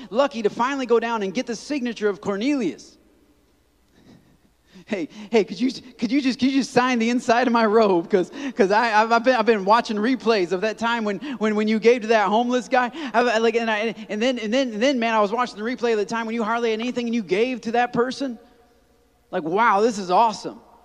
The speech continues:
And Cornelius is like, "Well, this, Peter's right down the road, man. He just raised somebody from the dead. You should really be talking to him. He's got it going on." Man of faith and power right over there.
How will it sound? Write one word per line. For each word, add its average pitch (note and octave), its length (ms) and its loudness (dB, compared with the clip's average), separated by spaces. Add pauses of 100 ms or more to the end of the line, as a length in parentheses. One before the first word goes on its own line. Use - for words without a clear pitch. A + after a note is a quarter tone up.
(400)
And G#3 140 -8
Cornelius A#3+ 560 -2
is E3+ 140 -8
like, D#3+ 240 -2
"Well, A#3+ 160 -6
this, G3 240 -14 (100)
Peter's D#4+ 320 0
right A3 220 0
down G3+ 240 0
the F3 100 0
road, C4+ 240 6
man. G#3+ 180 0
He F4 80 2
just D#4 200 0
raised A3 200 2
somebody G#3 280 0
from F3+ 180 -4
the E3 80 0
dead. G3+ 180 0
You C4 80 -4
should F#4+ 200 -2
really C#4 160 0
be A#3+ 100 -2
talking F3+ 340 0
to D#3 60 -6
him. A3 280 -4 (260)
He's D#4 280 2
got A3+ 220 4
it F#3+ 140 -2
going E3+ 260 4
on." D#3 240 0
Man A3+ 160 2
of G#3 100 -2
faith A3 280 -2
and F#3+ 100 -6
power F#3+ 400 4
right F#3+ 240 2
over F#3 240 4
there. D#3 300 -4